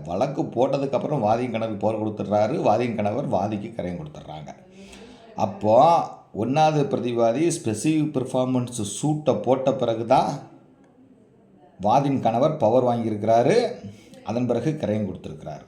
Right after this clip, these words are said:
சரியா? அப்போ வழக்கை தாக்கல் செஞ்ச பிறகு தான் பவரும் வாதியின் கிரயமும்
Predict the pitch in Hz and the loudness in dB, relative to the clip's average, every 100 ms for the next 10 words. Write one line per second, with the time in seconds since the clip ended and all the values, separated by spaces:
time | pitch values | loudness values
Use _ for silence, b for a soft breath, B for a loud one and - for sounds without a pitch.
0 | _ _ - 104 113 156 - - B B | _ _ -12 -8 -6 -6 -8 -10 B B
1 | B B B 107 104 160 185 113 107 135 | B B B -6 2 6 6 6 4 2
2 | 156 151 - 123 135 135 123 123 104 113 | 2 -2 2 2 2 -4 -2 -2 0 0
3 | 113 113 151 - 107 107 135 160 - 104 | 0 -2 -2 0 2 6 4 2 0 2
4 | 113 123 117 98 104 107 107 - | 2 0 -2 -2 -2 -2 -2 -6